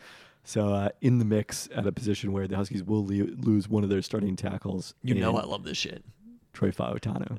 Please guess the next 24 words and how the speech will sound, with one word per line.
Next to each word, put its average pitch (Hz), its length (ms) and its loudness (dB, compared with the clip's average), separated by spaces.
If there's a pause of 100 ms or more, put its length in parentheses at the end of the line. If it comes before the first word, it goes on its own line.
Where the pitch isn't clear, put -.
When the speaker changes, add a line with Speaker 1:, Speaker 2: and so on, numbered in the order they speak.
(240)
Speaker 2:
I, 269 200 4 (100)
I 120 140 6
loved 123 540 0 (120)
b-, 151 80 2
getting 160 260 6
any 147 260 4
offensive 113 400 0
lineman, 104 360 -4
but 113 100 -4
getting 131 240 4
an 110 60 -2
experienced 120 720 -2
offensive 127 480 4
lineman, 139 480 6 (320)
oh 104 200 4
yeah. - 300 2 (460)
I - 60 2
Speaker 1:
I - 40 12
Speaker 2:
was 131 120 10
Speaker 1:
mean, 135 100 2
Speaker 2:
hyped 110 280 0
on - 100 -8
that 107 120 -6
one. - 180 -6